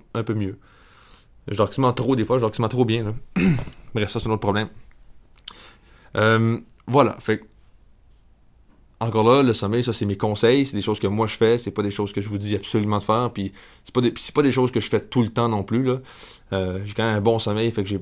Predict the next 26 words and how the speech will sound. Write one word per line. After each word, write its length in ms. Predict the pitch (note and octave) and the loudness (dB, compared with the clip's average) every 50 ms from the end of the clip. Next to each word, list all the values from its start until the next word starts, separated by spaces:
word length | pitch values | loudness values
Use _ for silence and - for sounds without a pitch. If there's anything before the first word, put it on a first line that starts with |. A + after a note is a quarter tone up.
| - F2 | -6 -6
je 80 | G2+ | -6
mets 80 | G2+ F#2 | -4 -2
pas 120 | G#2 A2+ | -2 -2
beaucoup 180 | A2 G#2 - A#2+ | -2 -2 -2 0
d'efforts 400 | A2 G#2 F#2+ - G#2 G#2 G#2+ G2+ | 0 0 2 4 4 4 4 4
dans, 280 | G2 G2 G2+ G2 G2 | 2 0 -2 -2 -2
euh, 100 | F#2+ F#2 - A2 A2+ - _ _ _ _ _ _ _ _ _ _ _ _ _ _ _ _ _ _ _ - | -4 -4 -6 -10 -14 -20 _ _ _ _ _ _ _ _ _ _ _ _ _ _ _ _ _ _ _ -8
dans 240 | G#2 G2+ G#2+ G#2 G2+ | -4 0 2 2 2
mon 140 | G#2 G#2 G2+ | 2 0 0
sommeil 380 | - G#2+ G2+ G#2+ A2+ A#2 A#2 | 0 2 2 4 4 2 2
parce 160 | A2+ G#2+ G2+ | 0 -2 -4
que 80 | - G#2 | -6 -6
j'ai 140 | F#2+ G#2 F2+ | -6 -6 -4
déjà 280 | F#2+ A2 G#2+ G2 G#2+ | -2 -2 0 0 0
un 80 | G2+ G2 | 0 0
bon 140 | G2 G2 G2 | -2 -2 -2
sommeil, 320 | - F#2+ F#2+ G#2+ C#3+ A2 | -2 -2 -2 -2 -2 -2
là. 140 | A#2+ C#3 - - - - - - - - - - - - - - - - - - - - - - | -4 -6 -8 -10 -16 -20 -20 -20 -20 -20 -20 -20 -20 -20 -20 -20 -20 -20 -20 -20 -20 -6 0 4
<clears throat> 60 | G#3+ G#3+ F#3+ D3+ B2 G#2 - - - - - - - - - - - - - - - | 4 6 6 4 2 0 -4 -8 -12 -14 -14 -14 -16 -18 -18 -18 -18 -18 -20 -4 0
Anyway, 260 | B2+ B2+ A#2 G#2 F#2 F2 - - - - - - - - - - _ _ _ _ _ A2+ | 2 2 4 2 0 -2 -8 -14 -20 -20 -20 -20 -20 -20 -20 -20 _ _ _ _ _ -2
voilà. 280 | G#2+ A2 G2+ F#2 - - - - - - - - - - - - - - - _ _ - _ _ _ - | 2 2 2 2 0 -4 -10 -14 -16 -20 -20 -20 -20 -20 -20 -20 -20 -20 -20 _ _ -20 _ _ _ -2
Euh, 480 | G#2+ G#2+ G#2 G2+ G2+ G2 G2 G2 F#2+ G2 G#2 - - - - - - - - - - | 2 2 4 4 2 2 0 0 -2 -4 -6 -10 -18 -20 -20 -20 -20 -20 -20 -12 -4
je 100 | G#2+ A2+ | 0 2
récapitule 480 | C3 C3 C3+ C3 - - - D#3+ D#3+ D#3 | 2 2 2 0 0 0 0 2 2 2
un 80 | C#3 B2+ | 2 2
peu 240 | - D3 D3 D#3 | 2 0 0 0